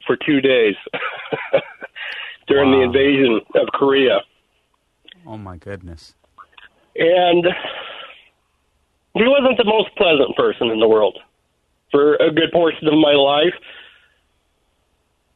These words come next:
Speaker 1: I've, I've pretty much resented my dad because I could see what I was missing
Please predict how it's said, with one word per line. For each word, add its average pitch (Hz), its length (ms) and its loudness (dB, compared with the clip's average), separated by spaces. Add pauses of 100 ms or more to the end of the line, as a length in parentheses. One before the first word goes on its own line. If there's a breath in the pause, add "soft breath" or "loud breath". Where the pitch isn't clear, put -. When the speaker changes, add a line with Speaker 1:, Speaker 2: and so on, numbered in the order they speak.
(1120)
Speaker 1:
I've, 147 300 0
I've 165 200 0
pretty 196 200 -2
much 190 160 -2
resented 143 460 0
my 120 180 2
dad 104 280 0 (1200)
because 175 340 0
I 190 120 0
could 165 140 -2 (160)
see 180 420 0 (300 soft breath)
what 156 180 0
I 165 60 2
was 147 200 2
missing 175 640 2